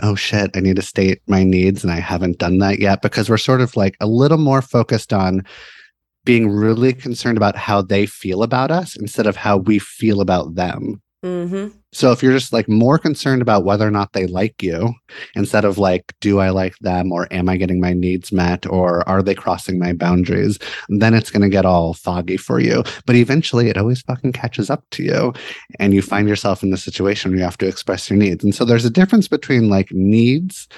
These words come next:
Speaker 1: and wants, where a need is just, like, it's almost kind of like, "I gotta have it. Here's my top five needs. Hopefully it's five
Speaker 2: Yeah.
Speaker 1: out of five or at least four out of five needs." And wants is just sort of like, "I really want this, but I'm not going to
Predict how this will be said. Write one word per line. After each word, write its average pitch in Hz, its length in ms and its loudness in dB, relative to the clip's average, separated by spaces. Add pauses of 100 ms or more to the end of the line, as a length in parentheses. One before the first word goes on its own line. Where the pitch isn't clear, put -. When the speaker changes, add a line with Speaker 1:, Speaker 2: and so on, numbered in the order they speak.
(240)
Speaker 1:
and 101 200 -2
wants, 95 760 -4 (460)
where 101 580 2
a 113 80 2
need 135 260 4
is 123 100 2
just, - 240 -4
like, 95 200 0
it's - 120 -10
almost 101 220 -2
kind 95 160 -4
of 92 80 -4
like, 92 160 -2
"I 98 120 -2
gotta 95 320 -2
have 95 280 -4
it. 92 160 -2
Here's 95 160 -6
my 92 120 -4
top - 280 -4
five 92 320 0
needs. 92 560 0
Hopefully 101 440 0
it's 92 160 -2
five 92 260 2
Speaker 2:
Yeah. 92 80 2
Speaker 1:
out 90 80 0
of 92 60 -6
five 90 380 -2
or 85 120 -6
at 73 60 -6
least 98 200 -2
four 95 160 -2
out 90 140 0
of 92 80 -4
five 92 280 -4
needs." 90 300 2 (320)
And 120 160 4
wants 165 380 2
is 113 100 -2
just 110 160 -2
sort 104 200 0
of 95 100 -2
like, 92 180 2
"I 92 160 -2
really 107 300 2
want 92 400 -2
this, 92 240 -4
but 92 160 -2
I'm 95 140 2
not 92 180 0
going 123 300 -2
to 127 420 0